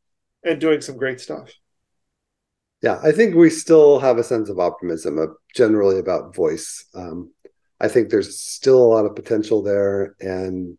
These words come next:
Speaker 2: uh, a lot of, uh, space for creativity and exploration. So I'm, I'm, I'm excited for the next
Speaker 1: So, uh,
Speaker 2: year
Speaker 1: you know,
Speaker 2: to
Speaker 1: and I
Speaker 2: keep continuing.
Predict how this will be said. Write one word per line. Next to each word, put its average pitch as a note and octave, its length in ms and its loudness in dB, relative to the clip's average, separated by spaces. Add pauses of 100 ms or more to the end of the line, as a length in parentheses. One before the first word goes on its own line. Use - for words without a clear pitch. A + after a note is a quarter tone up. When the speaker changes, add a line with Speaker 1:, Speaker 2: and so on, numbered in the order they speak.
Speaker 2:
uh, E2+ 260 -12 (520)
a G#2 80 0
lot G#2 500 0
of, G2+ 440 -8
uh, F#2+ 380 -10 (180)
space - 480 -2
for G2+ 200 -6
creativity F#2+ 1000 -2
and F2+ 580 -12 (260)
exploration. D#2+ 800 -4
So E2 400 -4
I'm, F#2 180 -10 (560)
I'm, B2 300 0
I'm A2+ 140 0
excited F2 420 -2 (240)
for - 140 -4
the - 100 -6
next E3 120 -4
Speaker 1:
So, B3 200 2
uh, G3 40 0
Speaker 2:
year - 100 -4
Speaker 1:
you A#3 80 -2
know, G#3 160 0
Speaker 2:
to A#3 100 0
Speaker 1:
and A3 80 0
I G#3+ 60 0
Speaker 2:
keep - 160 -4
continuing. E2 640 -8